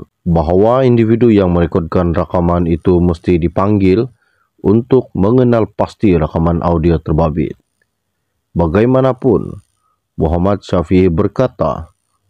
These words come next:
beliau tidak fikir individu itu akan berbuat demikian kerana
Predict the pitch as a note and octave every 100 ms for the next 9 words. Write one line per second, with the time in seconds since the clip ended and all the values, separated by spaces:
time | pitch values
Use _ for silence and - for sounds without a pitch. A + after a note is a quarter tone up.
0 | _ E2+ F2+ G#2+ B2 - C#3 A2 - -
1 | A#2+ D#2+ F2 F2 F2+ F#2+ F2 G2 E2 -
2 | F2 D#2+ E2+ D#2 F2 - - E2+ E2 F#2+
3 | F2+ A#2 D3+ - _ - A#2 C#3+ A2